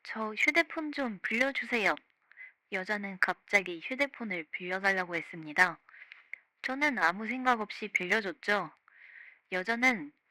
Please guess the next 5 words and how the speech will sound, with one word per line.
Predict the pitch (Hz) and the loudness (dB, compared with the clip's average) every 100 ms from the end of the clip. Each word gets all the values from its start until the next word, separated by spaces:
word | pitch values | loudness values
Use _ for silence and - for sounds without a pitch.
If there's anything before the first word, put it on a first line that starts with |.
| _ | _
어디론가 | - 190 208 240 285 - - 208 190 214 180 | 0 0 2 2 0 -4 -6 -4 4 8 8
전화를 | - 196 208 254 254 214 | 6 -4 2 6 6 6
하고 | 185 190 151 | 2 -4 -4
다시 | - 180 - 196 | -2 -2 0 -4
돌려줬는데요. | - 185 220 214 185 165 147 156 180 | -2 -2 -2 -2 -6 -8 -6 -4 -6